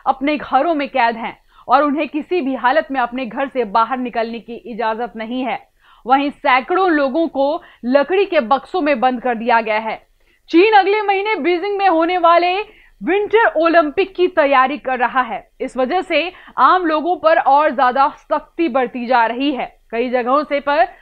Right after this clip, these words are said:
लोगों के पास खाने का सामान खत्म हो गया है, जिसके बाद वो सोशल मीडिया के जरिए मदद की गुहार लगा रहे हैं।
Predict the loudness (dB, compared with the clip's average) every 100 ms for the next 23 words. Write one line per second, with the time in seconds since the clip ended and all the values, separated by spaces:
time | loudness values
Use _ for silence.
0 | -18 -4 0 2 2 0 -2 2 2 2
1 | -2 -6 -2 -2 -2 -2 2 2 0 _
2 | _ 0 0 2 0 0 -2 -4 -2 -2
3 | 0 0 0 -2 -10 _ -10 -8 -4 -2
4 | 0 2 0 -4 _ -6 -4 0 0 0
5 | -2 -2 -2 0 0 0 -2 -2 0 0
6 | -2 -6 -8 -14 -8 -2 0 0 -2 -4
7 | -10 -6 -4 0 0 0 0 2 2 0
8 | -6 -8 -10